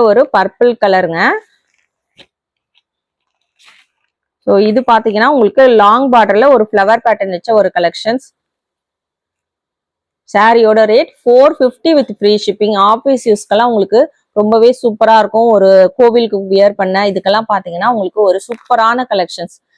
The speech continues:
பட்ஜெட் ஃப்ரெண்ட்லியான ரேட்ல நீங்க எடுத்துக்கலாம். So, தீபாவளிக்கு நீங்க வச்சு கொடுக்கவும் ஒரு சூப்பரான கலெக்ஷனுங்க. So, இன்னைக்கு நம்ம ஒரு த்ரீ கலெக்ஷன்ஸ் வரைக்கும் பார்த்தோம். கலெக்ஷன்ஸ்லாம் எப்படி இருக்குன்னு மறக்காம கமெண்ட் பாக்ஸ்ல கமெண்ட் பண்ணுங்க, லைக் பண்ணுங்க.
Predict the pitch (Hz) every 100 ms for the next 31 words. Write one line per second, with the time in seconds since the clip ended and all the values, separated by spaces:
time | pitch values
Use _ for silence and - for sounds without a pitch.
0 | - 151 175 202 220 285 - 247 240 233
1 | 254 262 233 220 220 226 240 214 185 190
2 | 185 202 262 392 _ _ _ _ _ _
3 | _ _ 208 202 220 240 254 240 240 233
4 | 254 240 214 196 196 240 226 214 220 247
5 | 220 196 277 285 208 - 208 214 214 196
6 | 196 220 196 196 262 392 _ _ _ _
7 | _ _ 226 220 214 233 233 247 226 214
8 | 269 220 247 208 220 214 220 214 262 254
9 | 214 208 240 226 196 196 254 269 196 226
10 | 269 240 - 220 226 202 208 170 202 214
11 | 185 190 214 226 226 226 196 214 214 202
12 | 196 185 185 208 214 202 208 226 185 196
13 | - 180 185